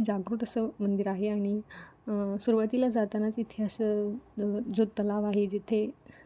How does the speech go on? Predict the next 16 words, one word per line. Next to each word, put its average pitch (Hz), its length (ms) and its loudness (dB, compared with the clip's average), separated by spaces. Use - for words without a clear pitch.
त-, 233 40 -4
शेजारीच 214 400 0
तलावाच्या 202 340 -2
शेजारी 208 180 2
मंदिर 202 380 4
आहे, 196 180 0
तिथे 240 140 0
अशी 254 200 0
छान 226 340 0
अशी 220 240 -2
सगळी 226 280 -4
कमळाची, 208 600 0
अ, 214 40 -4
ज-, 208 280 0
झाडे 185 260 2
आहेत. 202 200 2